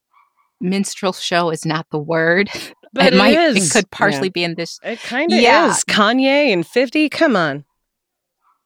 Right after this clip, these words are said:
Speaker 1: And you're just so, and that Kanye and fifty and Ice Cube, that you are
Speaker 2: Ugh.
Speaker 1: so okay with being in this.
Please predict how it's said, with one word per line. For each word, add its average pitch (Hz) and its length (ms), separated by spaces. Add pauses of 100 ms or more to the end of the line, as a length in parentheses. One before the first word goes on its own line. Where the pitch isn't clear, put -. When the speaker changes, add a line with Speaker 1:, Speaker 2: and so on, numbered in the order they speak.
(400)
Speaker 1:
And 226 160
you're 220 140
just - 300
so, 226 440
and 226 220
that 220 160 (180)
Kanye 254 440
and 214 120
fifty 220 360
and 196 120
Ice 220 280
Cube, 165 300
that 190 180
you 202 300
are 233 280
Speaker 2:
Ugh. 214 80
Speaker 1:
so 240 440
okay 202 480
with 175 180 (120)
being 196 340
in 165 200
this. 147 460